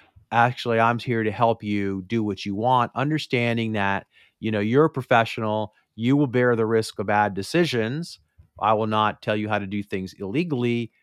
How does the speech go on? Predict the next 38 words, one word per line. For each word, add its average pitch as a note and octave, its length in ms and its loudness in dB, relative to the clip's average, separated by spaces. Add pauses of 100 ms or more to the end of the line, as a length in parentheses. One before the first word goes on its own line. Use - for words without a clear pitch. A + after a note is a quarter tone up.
(200)
but A#2 100 4
I A#2+ 120 6
can A#2+ 200 -2
help G#2+ 320 -2
you G2 320 -4
execute G2 720 -6
your F#2 180 -6
vision. A#2+ 460 2
And A2+ 160 -4 (280)
it D3 80 -4
doesn't A#3+ 300 0
seem E3 260 0
like C3+ 200 0
that's A#2+ 240 0
a A2 40 -2
hero A#2+ 540 2 (300)
until C#3+ 240 -2
you D3 100 4
realize C#3+ 340 6
how C3 300 6
hard A#2+ 400 4
the G#2+ 80 -6
context B2 800 -4
is E3+ 340 -2 (440)
and B2+ 160 0
how C3 320 4
unique A#2+ 560 -2
those A2+ 260 2
individuals G#2 800 -4
are. F2+ 340 -2 (220)
I B2 100 0
can B2+ 240 -2
list A#2 260 -2
on G#2 240 0
just A2+ 200 -8
a F#2+ 60 -4
very C3 440 -2
small A2+ 500 0